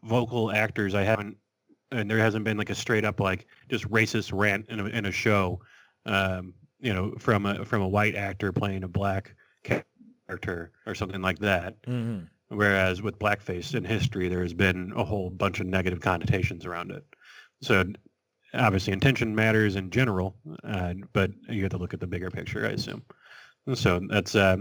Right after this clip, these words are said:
Speaker 1: but yeah, I mean, it's, uh, you know, with Trump saying that, you know, it doesn't matter where you go to college now,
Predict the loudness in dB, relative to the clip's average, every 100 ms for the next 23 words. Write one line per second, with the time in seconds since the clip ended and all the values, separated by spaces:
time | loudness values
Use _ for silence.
0 | 0 2 6 6 6 2 0 2 2 2
1 | -2 _ -20 -20 -20 _ -6 -2 -2 -4
2 | _ _ 0 2 2 -4 -2 2 2 0
3 | -2 0 0 0 0 0 0 -4 -6 -2
4 | 0 0 0 2 2 4 2 2 0 0
5 | -2 -2 0 0 -2